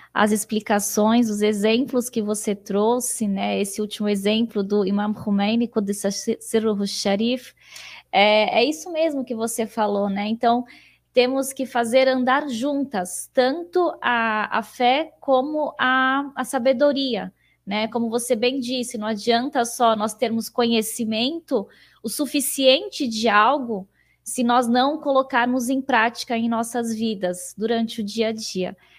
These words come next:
É, gostaria de agradecer muito a você por essas explicações de hoje nesse programa. E antes de encerrar,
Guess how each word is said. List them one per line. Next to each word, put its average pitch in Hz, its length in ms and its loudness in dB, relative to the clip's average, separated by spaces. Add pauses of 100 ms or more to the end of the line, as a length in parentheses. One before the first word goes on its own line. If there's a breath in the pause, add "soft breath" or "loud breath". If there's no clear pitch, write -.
(200 soft breath)
É, 208 340 0
gostaria 254 400 2
de 262 80 -4
agradecer 240 720 2
muito 247 600 0
a 262 80 0
você 233 680 -2
por 208 120 -4
essas 202 320 -4
explicações 208 1000 -2
de 208 120 0
hoje 220 340 0
nesse 208 280 -4
programa. 208 680 0 (440 soft breath)
E 269 100 2
antes 294 500 2
de 262 80 -4
encerrar, 240 720 0